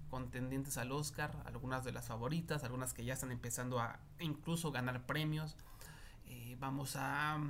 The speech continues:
espero contagiarles, eh, este, esta pasión por todos estos grandes documentales y, y, y también por los que no nos gustan, a ver si a ustedes les gustan. Eh, pero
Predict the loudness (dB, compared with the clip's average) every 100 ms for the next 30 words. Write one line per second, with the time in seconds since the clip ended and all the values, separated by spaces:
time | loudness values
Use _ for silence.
0 | -2 -10 -14 -12 -12 -14 -18 -18 -16 -14
1 | -4 -2 2 6 6 6 4 2 2 0
2 | -2 0 2 4 2 0 -4 -8 -10 -10
3 | -8 -8 -6 -4 -4 -2 -4 -4 -2 0
4 | 0 0 2 2 2 2 0 0 0 0
5 | -2 -2 2 4 4 2 0 0 2 4
6 | 4 4 0 2 2 4 4 4 6 6
7 | 8 6 6 4 2 2 2 2 -2 -2
8 | -2 -2 -2 0 0 0 -2 -4 -2 -2
9 | -4 -8 -12 -10 -10 -8 -10 -8 -8 -6
10 | -6 -4 -4 -6 -6 0 6 6 6